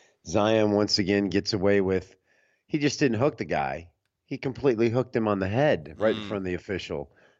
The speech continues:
Speaker 1: No call. It, it's, it's, it's mind-blowing to me. You know, they, they shouldn't even be here.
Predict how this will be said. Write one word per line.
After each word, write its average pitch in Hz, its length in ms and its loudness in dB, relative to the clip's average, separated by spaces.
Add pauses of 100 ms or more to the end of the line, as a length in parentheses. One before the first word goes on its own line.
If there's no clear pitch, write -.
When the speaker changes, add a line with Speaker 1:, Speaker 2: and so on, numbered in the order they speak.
(180)
Speaker 1:
No 95 360 0
call. 73 540 0 (200)
It, 123 160 2
it's, 123 300 -6
it's, - 320 -8
it's 98 200 -10
mind-blowing 82 560 -2
to 80 40 -6
me. 80 220 -4 (360)
You 110 120 2
know, 98 320 2
they, 104 140 -2
they 110 180 -4
shouldn't 120 300 2
even 95 180 2
be 92 320 0
here. 76 420 -4